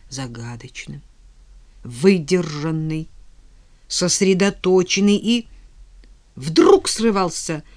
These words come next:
по иногда совершенно непонятным причинам. Был он вообще-то окуракистом, не любил транжирить денег, осуждал бесхозяйственность, но и в то же время мог вдруг стать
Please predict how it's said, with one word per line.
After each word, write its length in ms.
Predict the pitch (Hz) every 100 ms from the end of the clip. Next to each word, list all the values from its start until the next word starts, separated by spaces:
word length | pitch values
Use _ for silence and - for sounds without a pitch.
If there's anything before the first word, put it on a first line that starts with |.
| - _ _ _ -
по 160 | 233
иногда 380 | 220 220 185 233
совершенно 760 | 233 247 - - 269 320 294
непонятным 560 | 302 294 247 233 220 185
причинам. 600 | - 160 - 113 113 117 - _ _ _ _ - - - - - - -
Был 300 | 160 269 254
он 280 | 247 214
вообще-то 720 | 170 190 190 - 202 185 175 170 -
окуракистом, 1120 | 160 - 185 185 185 - 117 - - 104 - - _ _ - -
не 240 | 220 269
любил 580 | 262 254 185 233 247 - -
транжирить 560 | 208 196 165 185 175 147
денег, 500 | 160 165 156 156 - _ - -
осуждал 600 | 185 - 190 156 196 202 - -
бесхозяйственность, 1300 | 151 208 214 - 180 165 175 175 - 175 180 175 196
но 180 | 233
и 100 | 240
в 80 | 220
то 240 | - 330 302
же 180 | 190
время 540 | 156 151 135 120 107 127 - - - - - -
мог 400 | 202 262 320 208
вдруг 320 | 196 262 226
стать 460 | - 240 240 -